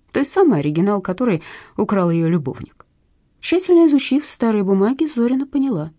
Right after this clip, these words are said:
Крошна написала уникальную вещь о репрессированных руководителях Севастополя,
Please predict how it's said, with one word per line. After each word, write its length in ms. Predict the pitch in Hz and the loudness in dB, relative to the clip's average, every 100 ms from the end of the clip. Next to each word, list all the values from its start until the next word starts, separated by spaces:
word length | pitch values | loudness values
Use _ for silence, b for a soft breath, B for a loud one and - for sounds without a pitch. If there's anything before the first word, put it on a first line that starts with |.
| _ _ _ _ _ | _ _ _ _ _
Крошна 540 | - 160 156 - 214 226 B B B - | -8 -4 -4 -6 -8 -8 B B B -2
написала 800 | 190 196 220 - 190 214 254 240 | 0 2 -2 -2 -2 0 0 0
уникальную 560 | 240 233 202 233 254 | 0 0 0 2 0
вещь 280 | 190 - - _ _ _ | -2 -6 -14 _ _ _
о 100 | 185 | -4
репрессированных 800 | 180 202 220 160 135 135 135 - | -4 -4 -4 -4 -4 -4 -4 -6
руководителях 680 | 156 160 160 147 151 151 156 | -6 -4 -4 -6 -6 -8 -8
Севастополя, 680 | - 180 180 - 127 113 | -8 -8 -8 -10 -10 -10